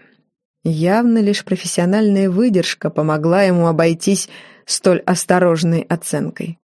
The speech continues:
Он переводил взгляд с меня на молчаливого Стефана, а после на хмурого Донала и вновь на меня.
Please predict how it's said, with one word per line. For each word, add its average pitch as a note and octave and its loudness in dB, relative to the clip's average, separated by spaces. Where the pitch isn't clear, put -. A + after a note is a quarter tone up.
Он G#3 2
переводил G3 4
взгляд F3+ 0
с - -4
меня F3 2
на G3+ 2
молчаливого F3 0
Стефана, G3 0
а E3+ -2
после F3+ -2
на E3+ 0
хмурого F#3 2
Донала G#3+ 2
и B3 -2
вновь G#3 2
на D#3+ -2
меня. D#3 -4